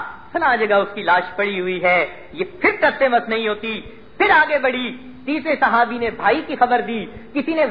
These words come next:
والد کی خبر دی۔ یہ وہ عورت ہے جس کو ایک ہی جہاد میں اپنے بیٹے، اپنے خاوند، اپنے بھائی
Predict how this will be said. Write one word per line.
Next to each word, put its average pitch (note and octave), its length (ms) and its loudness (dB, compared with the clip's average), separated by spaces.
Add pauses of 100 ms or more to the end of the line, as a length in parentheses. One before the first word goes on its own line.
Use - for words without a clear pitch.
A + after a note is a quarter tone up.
والد G4+ 320 4
کی E4 80 -8
خبر C4+ 320 2
دی۔ B3+ 140 -6 (320)
یہ B3+ 220 0
وہ A3 180 2
عورت B3+ 320 4
ہے A#3 180 4 (380)
جس - 220 -8
کو D#4+ 80 2 (100)
ایک - 300 2
ہی G#4+ 60 2
جہاد B3 320 2
میں A#3 320 -2 (280)
اپنے D#4+ 340 0
بیٹے، B3+ 420 2 (260)
اپنے G#4+ 300 2 (120)
خاوند، D#4+ 340 4 (220)
اپنے C4 300 0
بھائی A3 240 2